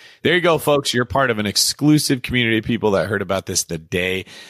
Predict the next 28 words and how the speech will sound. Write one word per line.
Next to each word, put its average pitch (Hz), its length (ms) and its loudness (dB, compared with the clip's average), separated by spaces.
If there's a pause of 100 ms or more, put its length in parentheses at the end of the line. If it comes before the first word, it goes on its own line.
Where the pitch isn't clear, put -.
(160)
that - 100 -2
it 87 40 -2
comes 87 300 -2
out. 80 200 -2
So - 140 -2
go 92 300 0
pick - 240 0
up 87 260 -2
your 85 180 -8
copy 85 440 -6
at 82 260 -6
Limitless 87 800 -2
Book. - 440 -4
And 98 240 -2
do 107 60 -2
you 135 40 2
have 143 80 0
any 147 80 -4
social 143 340 -2
media 143 280 -2
or 104 40 2
anywhere 135 320 -4
where 120 100 -2
people 123 240 -8
can 120 140 -12
follow 120 220 -2
you, 120 100 -6
Jim? 131 300 -12